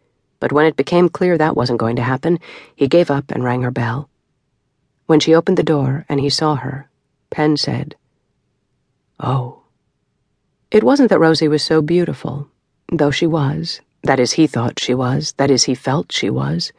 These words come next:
He had to rely on this vague sense of what she looked like because he couldn't see her.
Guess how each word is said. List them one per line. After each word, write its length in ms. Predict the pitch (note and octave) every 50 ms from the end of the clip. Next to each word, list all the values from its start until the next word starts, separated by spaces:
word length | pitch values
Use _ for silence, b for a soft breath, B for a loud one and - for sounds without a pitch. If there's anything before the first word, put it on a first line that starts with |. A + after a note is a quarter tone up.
| b b b b b b b b
He 140 | b D3 C#3+
had 160 | D3 C#3+ C3
to 80 | D3 C3+
rely 260 | C3 C3+ C3+ C3+ C3+
on 80 | C3 C3
this 140 | C3 -
vague 280 | - C3+ C#3 C3+ C3+ B2+
sense 280 | - - C#3 C3 B2+ -
of 100 | A#2 B2+
what 140 | C3 -
she 120 | - - C3
looked 240 | C3+ D3 - - -
like 320 | A2 G#2+ A2+ C#3+ - - -
because 260 | C3 C3 - C3+ -
he 100 | - C#3+
couldn't 300 | - - F#3 E3 E3+ D#3+
see 240 | - - - F3+ F#3+
her. 300 | C#3 B2 C3+ C3 A#2+